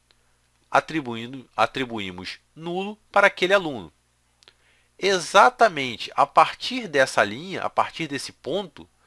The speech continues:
que eu atribuí nulo para aquele objeto aluno, esse objeto ele estará qualificado para a coleta, ele estará elegível para a coleta. Então, antes disso, aquele objeto ele não poderia ser descartado. Por quê? Porque eu estava fazendo uso daquele objeto.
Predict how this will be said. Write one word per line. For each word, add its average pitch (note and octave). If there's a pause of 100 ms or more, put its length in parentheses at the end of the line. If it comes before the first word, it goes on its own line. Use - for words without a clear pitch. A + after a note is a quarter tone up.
(240)
que -
eu B2+
atribuí A#2+
nulo G2 (280)
para B2+
aquele E3
objeto A2
aluno, C#3 (340)
esse F#3+
objeto E3
ele E3+
estará D3+ (140)
qualificado F3+
para D3+
a -
coleta, C3+
ele G2+
estará A2 (120)
elegível D3+
para C#3+
a -
coleta. A2+ (960)
Então, G2+ (440)
antes F3
disso, A#2+ (120)
aquele D3+
objeto C3
ele D#3+
não D#3
poderia E3
ser D3
descartado. C#3+
Por -
quê? A#2
Porque -
eu A2+
estava B2+
fazendo D3
uso D3+
daquele A#2
objeto. G2